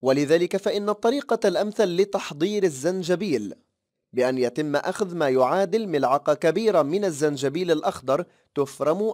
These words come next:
أو تبرش برشا ناعما، ثم توضع في إناء ويضاف عليها لتر من الماء البارد،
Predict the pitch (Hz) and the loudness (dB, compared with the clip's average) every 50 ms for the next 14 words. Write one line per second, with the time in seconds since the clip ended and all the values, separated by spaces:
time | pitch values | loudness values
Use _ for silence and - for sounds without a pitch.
0 | - 156 139 127 123 127 185 180 156 147 160 226 226 - - - _ - 135 143 | 2 2 2 2 0 -2 -2 -2 0 0 0 0 -2 -4 -10 -14 _ -8 -2 -2
1 | 180 202 202 - - 208 196 185 190 208 208 202 220 196 143 117 110 104 101 _ | 0 0 -2 -2 -2 -2 -2 0 -2 -2 0 0 0 -2 -2 -2 -4 -6 -10 _
2 | _ _ _ _ _ _ _ 151 147 139 131 131 135 165 185 180 160 143 151 139 | _ _ _ _ _ _ _ -2 0 2 0 0 2 2 2 2 4 4 4 4
3 | 147 165 190 208 202 - - 156 147 139 - 127 131 127 139 151 170 175 160 220 | 4 2 0 0 -2 -2 -2 -2 -2 -2 -2 -2 -2 0 0 0 0 0 -2 -2
4 | 233 226 214 170 156 143 131 147 165 170 - 180 156 151 151 156 170 180 180 208 | -2 0 0 0 0 0 2 2 0 2 2 2 2 2 4 2 2 2 0 0
5 | 220 202 185 175 - - 165 185 202 208 196 180 170 160 151 147 135 143 170 196 | 0 0 -2 -2 -2 -4 -4 -4 -4 -2 -2 -2 0 0 0 0 0 0 -2 -2
6 | - - 190 185 170 214 202 143 117 113 107 95 104 | -2 -2 -4 -4 0 0 0 2 0 -2 -4 -6 -12